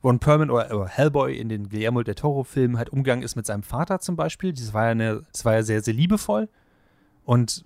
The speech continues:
deswegen auch sehr, sehr tragisch, als, als er halt gestorben ist in den ersten, im ersten Teil. Und hier hassen die sich die beiden teilweise.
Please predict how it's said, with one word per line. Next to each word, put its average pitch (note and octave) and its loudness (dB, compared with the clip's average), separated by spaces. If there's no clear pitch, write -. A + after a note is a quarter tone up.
deswegen B2+ -2
auch A#2 -2
sehr, A2+ -2
sehr G#2+ -4
tragisch, C#3+ -4
als, - -4
als - -8
er G#2+ -4
halt G2+ -10
gestorben - -2
ist E3+ -4
in D#3 -4
den D3+ -4
ersten, C#3 -4
im C3 -4
ersten C3+ -6
Teil. C3 -2
Und C#3 2
hier - 2
hassen F#3+ 0
die E3 2
sich - -6
die C#3+ -2
beiden A2 2
teilweise. F#2 -4